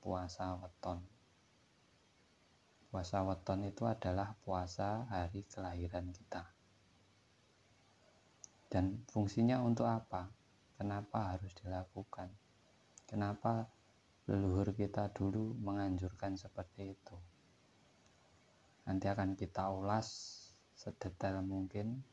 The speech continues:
Jangan lupa like, subscribe, dan share untuk membantu perkembangan channel Surya Lawu. Jadi pertama kita akan bahas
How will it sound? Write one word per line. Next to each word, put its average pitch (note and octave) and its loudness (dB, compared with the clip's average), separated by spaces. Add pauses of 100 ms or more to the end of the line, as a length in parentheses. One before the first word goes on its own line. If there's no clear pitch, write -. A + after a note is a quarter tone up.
(420)
Jangan - 2
lupa G2+ 0
like, G2+ 0 (160)
subscribe, G#2 -6 (480)
dan F2+ 2
share G#2 2 (960)
untuk G2+ 0
membantu F#2+ 2 (560)
perkembangan F#2 2 (400)
channel F#2 0 (640)
Surya F#2 0 (320)
Lawu. F2+ -4 (3000)
Jadi G#2 2
pertama G#2 4
kita G2+ 2
akan F#2+ 2
bahas F2+ 2